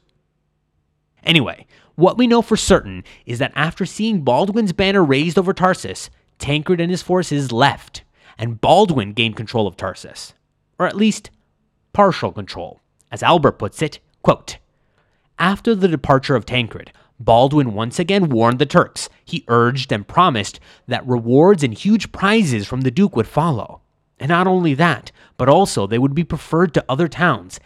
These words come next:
if they would open the city, if they would let him in and his men in with a pledge of faith made by clasping right hands." The Turks and the Armenians saw Tancred's flight and disappearance, and that Baldwin's power was stronger,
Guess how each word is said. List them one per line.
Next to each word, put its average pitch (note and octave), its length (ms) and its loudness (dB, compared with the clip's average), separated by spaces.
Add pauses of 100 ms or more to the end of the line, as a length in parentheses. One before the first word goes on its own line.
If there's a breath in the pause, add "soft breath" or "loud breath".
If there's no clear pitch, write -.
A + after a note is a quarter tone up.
(220 soft breath)
if B2+ 180 -10
they D3+ 100 -2
would F3+ 280 4
open C#3 360 0
the D3+ 100 -2
city, F#3 500 -4 (260 soft breath)
if B2 140 -10
they F#3 80 0
would A3+ 160 -2
let F#3 220 0
him G#3+ 180 2
in A3 400 -2 (240 soft breath)
and E3 160 -2
his G3+ 200 4
men E3 300 0
in F#2 320 -2 (240 soft breath)
with E3+ 100 -4
a F#3+ 60 -2
pledge F#3 400 -4
of A3 140 4
faith - 480 -4 (240)
made A2+ 260 -4
by F#2 140 -6
clasping C3 600 -4
right A2+ 260 0
hands." F#2 600 -6 (1120)
The C3+ 200 -6
Turks F#3 440 -2
and G3 140 0
the G3+ 140 4
Armenians F3+ 580 -2
saw B2+ 160 -2
Tancred's C3+ 540 -4
flight C3+ 440 -2
and B2+ 120 -6
disappearance, - 640 -4 (260 soft breath)
and A2 140 -6
that A2+ 160 -6
Baldwin's C3 500 4
power C3 400 2
was G2 160 -4
stronger, - 560 -2